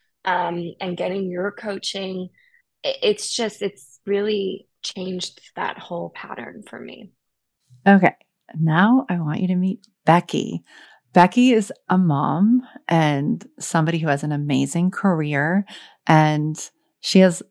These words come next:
Speaker 2: littler kids. So that's an interesting thing about Flow three sixty-five is, you know, I have teenagers and young adults, and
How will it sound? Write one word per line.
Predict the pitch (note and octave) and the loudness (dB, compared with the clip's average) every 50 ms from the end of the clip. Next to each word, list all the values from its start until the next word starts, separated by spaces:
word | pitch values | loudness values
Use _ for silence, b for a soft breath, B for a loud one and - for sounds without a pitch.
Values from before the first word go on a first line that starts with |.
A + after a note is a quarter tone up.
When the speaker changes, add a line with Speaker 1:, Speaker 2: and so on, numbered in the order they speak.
| _ _ _ - | _ _ _ -4
Speaker 2:
littler | E3+ F3 F3 E3+ G3 G#3+ B3 B3+ A#3 F#3 D#3+ D3+ | -4 -2 2 4 4 4 4 6 6 4 4 4
kids. | D3 - - - - - - F3+ G3 G3+ - - - - _ _ | 2 -2 -4 -2 -2 0 0 -2 -2 -4 -4 -6 -8 -8 _ _
So | - - G3 F3 E3 E3 E3 E3 - - _ _ _ _ _ _ _ - | 0 4 6 6 6 6 2 0 -6 -10 _ _ _ _ _ _ _ 2
that's | F#3 G3 F#3 G3+ G#3 - | 6 8 8 8 8 6
an | C4+ B3+ | 6 6
interesting | A3 A3 G3+ A3 G3 - - G3+ F#3+ F#3 | 6 4 2 2 0 0 2 2 2 2
thing | - G#3 G#3 | 2 0 2
about | G3 E3 D#3 C#3+ - - - | 4 6 6 4 4 2 -2
Flow | - E3 - | -2 -2 -2
three | D#3 - E3 D#3 | 0 -2 -2 -2
sixty-five | C#3+ - D#3+ - - - D#3+ D#3 - - - - - - - - - - | -2 -4 -6 -6 -6 -4 -4 -2 2 4 4 4 4 4 2 -2 -4 -4
is, | - - D3+ D3+ D#3 E3 E3 - | -4 -2 -2 -2 -4 -6 -8 -6
you | G3+ F3+ | -2 0
know, | E3 D3+ - | 2 2 2
I | - E3+ E3+ E3+ | 2 2 2 2
have | E3 F3 E3+ E3 - | 2 2 0 -2 -4
teenagers | - - F3 E3 E3 E3 D#3+ E3 E3 D#3 D#3+ | -4 -2 -2 0 0 -2 -2 -2 -4 -4 -4
and | D#3+ D3+ | -4 -4
young | D#3+ D#3 D#3 D3+ | -4 -4 -4 -2
adults, | D3+ D#3 D#3+ D#3 F3 G3 G3 - - - - B B B B B B B B B B - | -2 -2 0 0 0 -2 -4 -8 -12 -12 -14 B B B B B B B B B B 4
and | F3+ E3+ E3 D#3+ D#3 D3+ D#3 D#3+ - G#3 G3 - | 6 6 6 4 2 2 2 2 2 0 -2 -6